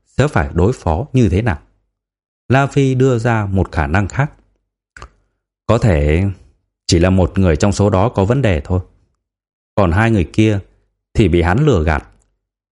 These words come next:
và vô tình trở thành đồng lõa với hắn. Lăng Minh Đỉnh gật đầu, sau đó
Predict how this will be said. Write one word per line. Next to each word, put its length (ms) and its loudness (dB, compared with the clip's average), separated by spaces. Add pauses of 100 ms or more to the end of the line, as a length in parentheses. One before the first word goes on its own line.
(200)
và 120 2
vô 160 2
tình 300 0
trở 180 0
thành 260 -2
đồng 220 0
lõa 180 0
với 140 0
hắn. 160 -2 (1200)
Lăng 180 2
Minh 140 0
Đỉnh 160 -2 (140)
gật 160 -2
đầu, 160 -4 (640)
sau 140 2
đó 220 -2